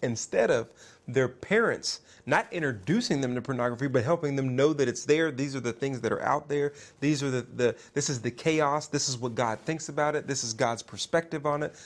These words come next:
This is what God thinks about sex. This is, sex is supposed to be in a marriage. Here's why. Having these convers-, a lot of men, uh, especially since I'm a man, I can talk about, we run away from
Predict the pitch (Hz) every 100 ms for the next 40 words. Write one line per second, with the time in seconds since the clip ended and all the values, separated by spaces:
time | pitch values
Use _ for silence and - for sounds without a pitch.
0 | - - 139 143 123 120 123 123 123 131
1 | - 110 110 107 - 165 160 - 139 131
2 | 127 - - - 156 131 - 143 127 123
3 | 117 143 170 170 165 131 123 110 143 160
4 | 165 - - - - - 185 190 170 160
5 | - 165 147 135 147 214 165 156 175 127
6 | 120 - - - - 135 127 - 190 -
7 | 131 123 127 120 135 127 139 131 123 120
8 | 139 123 120 185 143 147 147 131 139 131
9 | 120